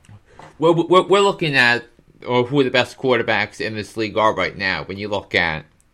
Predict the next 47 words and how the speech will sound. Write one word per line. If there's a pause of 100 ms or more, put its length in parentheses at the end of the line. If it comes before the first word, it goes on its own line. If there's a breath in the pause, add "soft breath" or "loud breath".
(220)
Patrick
Mahomes,
you
look
at
Josh
Allen. (720 soft breath)
Uh,
you,
you,
you
think
a
little,
uh, (100)
uh,
uh,
you,
you
think,
uh, (280)
when
you
put
Joe
Burrow
and
Trevor
Lawrence
in
that
conversation,
and, (460 loud breath)
and,
and,
and
Joe
Burrow
isn't,
isn't
known,
uh,
known
as
much
for,
for